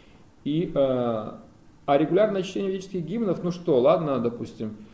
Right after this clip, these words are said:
а, мы сейчас говорим, ну, санскрит, там, язык поломаешь. Я, я сам помню свои проблемы, когда я только первый раз прочитал, долго не мог выговорить. Бак-, Бхакти, Веданта, Сами Прабхупада. Язык аж не гнулся, понимаете? Ну, как это,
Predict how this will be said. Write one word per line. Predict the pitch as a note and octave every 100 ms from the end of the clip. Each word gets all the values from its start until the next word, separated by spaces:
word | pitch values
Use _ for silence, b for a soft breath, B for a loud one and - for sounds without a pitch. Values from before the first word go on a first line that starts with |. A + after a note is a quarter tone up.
| B -
а, | A#2 A2+ A2 G#2+
мы | A2 B2
сейчас | A#2+ C3+ G#2+
говорим, | B2+ A#2+ A2+
ну, | B2 -
санскрит, | C#3 C3+ - D3+ B2+ -
там, | F#2+ F2+ - -
язык | A2 A#2+ C#3+
поломаешь. | C3 B2+ A#2+ G#2 F#2
Я, | A2+
я | G#2 G#2
сам | G#2+ C#3
помню | D#3+ B2
свои | G#2+ B2+ A2+
проблемы, | A2 - A2+ A2+ G#2 G2+
когда | G#2 G#2
я | G#2+
только | G#2 -
первый | A2+ A2
раз | G#2+ - - - B B B B -
прочитал, | G#2+ - C3+ A#2
долго | B2 A#2+
не | A#2
мог | A#2
выговорить. | C3 B2 A2 F2+
Бак-, | F2 G#2+ C#3+ D#3+ - G#2
Бхакти, | F#2 E2+ A#2+ D#3 D#3 - - - C#3 D3
Веданта, | C3+ F#2 G2 C3 A2 F#2+ G#2+ C#3+ D#3 D3 B2 B2
Сами | A2+ C3 C3
Прабхупада. | C3 - - B2 - B2+ G#2
Язык | G2+ A2 C3+ -
аж | - -
не | B2+
гнулся, | C#3+ D#3 - -
понимаете? | - G2+ C3 A2
Ну, | F#2+ F2+ -
как | D#3
это, | F3 C#3